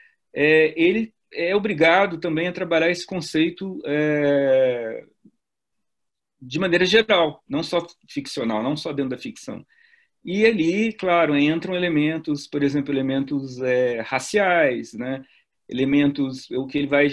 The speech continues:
vai chamar, ele vai buscar na, numa antropóloga, Mary Douglas, uma noção muito interessante de, é,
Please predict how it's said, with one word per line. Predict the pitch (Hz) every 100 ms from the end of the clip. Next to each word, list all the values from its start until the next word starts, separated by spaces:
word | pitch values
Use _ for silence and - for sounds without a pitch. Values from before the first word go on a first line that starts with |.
| 120
vai | 120 135 131
chamar, | 127 131 120 156 180 127
ele | 127
vai | 123 131
buscar | 127 - - 147
na, | 139 131 120 113
numa | 113 123
antropóloga, | 123 123 - 127 123 117 117
Mary | 120 123 110
Douglas, | 127 165 175 135 113 - _ _ _ _
uma | - 143
noção | 151 143 160
muito | 170 196
interessante | 165 160 139 - 160 185 185 143
de, | 135 151 156 151 143 139 -
é, | 123 123 120 117 107 104 92